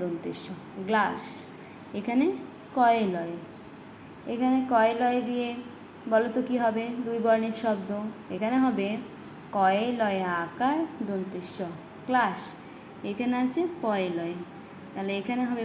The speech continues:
পয়ে লয়ে আকার, ব দন্ত্য ন, প্লাবন। এখানে আছে তালব্য শ ল,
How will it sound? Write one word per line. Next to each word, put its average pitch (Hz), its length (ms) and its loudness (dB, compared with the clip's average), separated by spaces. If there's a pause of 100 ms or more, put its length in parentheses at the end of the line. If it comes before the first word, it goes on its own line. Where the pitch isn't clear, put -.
(140)
পয়ে 202 240 2 (100)
লয়ে 190 200 0 (140)
আকার, 233 360 0 (340)
ব - 20 0 (460)
দন্ত্য 185 320 -2 (180)
ন, - 20 -6 (260)
প্লাবন। 190 420 4 (880)
এখানে 226 240 -2 (100)
আছে 254 200 -2 (540)
তালব্য 190 400 -2 (200)
শ - 20 -10 (580)
ল, 175 40 -2